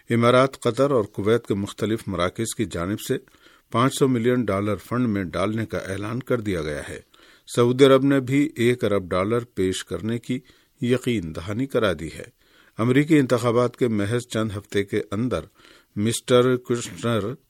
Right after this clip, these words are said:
تین بار مغربی ایشیا کے چند عرب ممالک کا دورہ کر چکے تھے۔ اور سامعین،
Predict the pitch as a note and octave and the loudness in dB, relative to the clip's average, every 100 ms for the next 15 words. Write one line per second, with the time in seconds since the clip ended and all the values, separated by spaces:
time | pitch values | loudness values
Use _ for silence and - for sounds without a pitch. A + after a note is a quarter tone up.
0 | _ _ _ _ _ - _ - A#2 C#3+ | _ _ _ _ _ -20 _ 0 4 4
1 | C#3 G#2+ A2+ E2+ - A2 A#2+ C3+ C3 G2+ | 4 0 -2 -2 -6 -4 0 0 2 -2
2 | F2+ - A2+ A2+ B2+ B2 A#2 B2+ - G#2+ | -2 0 -2 0 -4 -2 -2 -2 -4 -2
3 | G#2+ A2+ F#2+ E2+ E2 F2 A#2+ - G2 D#2+ | -2 -4 -6 -6 -4 -4 -4 -4 -6 -6
4 | E2 - - - D#3 - - - - - | -10 -10 -8 -4 -4 -4 -10 -12 -12 -14
5 | - _ _ _ _ _ _ _ _ _ | -14 _ _ _ _ _ _ _ _ _
6 | _ _ _ _ _ _ _ _ _ _ | _ _ _ _ _ _ _ _ _ _
7 | _ _ _ _ _ _ - - - - | _ _ _ _ _ _ -20 -20 -20 -20
8 | _ _ _ A2 G#2+ G#2 - A#2+ C3 | _ _ _ 2 2 2 0 2 2